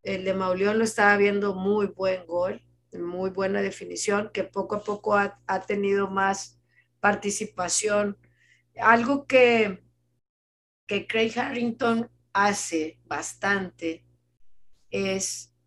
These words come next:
y que, y que hace desde que llega, uno, el, el fortalecer el tema físico de sus jugadoras. Y es algo que durante este torneo he hablado mucho.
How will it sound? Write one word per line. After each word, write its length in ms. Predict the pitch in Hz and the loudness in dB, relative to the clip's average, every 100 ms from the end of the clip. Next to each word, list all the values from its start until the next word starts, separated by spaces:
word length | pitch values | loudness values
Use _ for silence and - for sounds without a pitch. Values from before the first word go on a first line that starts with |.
| _ - | _ -12
y 120 | 202 | -6
que, 320 | 202 190 185 | -4 -4 -4
y 120 | 208 208 | -10 -2
que 140 | 214 | 2
hace 280 | 208 214 269 | 2 4 4
desde 340 | 269 220 202 | 4 2 -4
que 200 | - 175 | -6 -8
llega, 600 | 170 196 190 196 202 - _ _ _ - | -4 -6 -6 -8 -8 -10 _ _ _ -4
uno, 560 | 220 247 269 302 - _ | 0 2 2 0 -6 _
el, 280 | 196 185 - | -8 -8 -8
el 120 | 202 | -8
fortalecer 920 | 196 202 - 196 196 196 208 214 220 _ _ _ _ - | -6 -8 -4 -2 -2 -4 -2 -2 -4 _ _ _ _ -10
el 180 | 196 - | -10 -2
tema 300 | 208 214 226 | -2 0 -4
físico 880 | - 240 220 - 196 _ - 165 _ _ _ | -6 -6 -4 -6 -12 _ -12 -12 _ _ _
de 120 | 180 | -10
sus 220 | - - | -10 -14
jugadoras. 680 | - 90 87 87 80 - _ _ _ _ _ _ _ _ _ _ _ | -12 -6 -4 -4 -8 -20 _ _ _ _ _ _ _ _ _ _ _
Y 140 | 226 | 2
es 180 | 226 220 | 4 6
algo 300 | 240 254 247 | 6 6 4
que 460 | 247 233 226 - _ | 4 4 4 -2 _
durante 760 | 214 214 208 - _ 202 202 202 | 2 2 0 -8 _ -4 -2 -2
este 260 | - - | -4 -4
torneo 420 | - 226 220 220 | 0 0 2 2
he 100 | 220 | 2
hablado 480 | 214 208 208 208 208 | 2 0 -2 -4 -6
mucho. 560 | 208 254 - 214 180 | -8 -10 -8 -8 -8